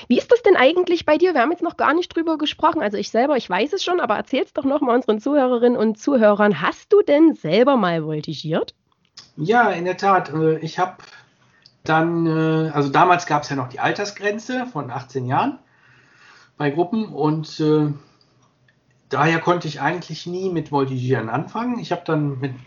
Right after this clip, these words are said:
Speaker 2: bei meiner damaligen Freundin in der, äh, B-Gruppe war das damals, hab ich dann mal so ein bisschen auf dem Pferd mitgemacht. Und, äh, zweitausendfünf haben wir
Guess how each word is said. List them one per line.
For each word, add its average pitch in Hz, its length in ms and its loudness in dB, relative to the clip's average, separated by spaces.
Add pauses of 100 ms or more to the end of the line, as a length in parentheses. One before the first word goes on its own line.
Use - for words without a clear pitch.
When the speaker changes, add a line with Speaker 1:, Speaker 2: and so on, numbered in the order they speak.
Speaker 2:
bei 135 100 -2
meiner 131 240 0
damaligen 139 480 0
Freundin 160 560 -2
in 139 140 -4
der, 131 400 -2 (240)
äh, 127 140 -2
B-Gruppe 127 600 0
war 120 120 0
das 123 200 -4
damals, 147 680 -2 (400)
hab 139 160 0
ich 143 140 -4
dann 135 180 -2
mal 127 260 0
so 127 480 -2
ein - 240 -18
bisschen 135 300 -4
auf 120 120 -6
dem 123 80 -4
Pferd 151 380 -2
mitgemacht. 160 560 -2 (580)
Und, 139 480 0
äh, 135 240 0
zweitausendfünf 156 2000 -4
haben 139 280 -2
wir 143 480 0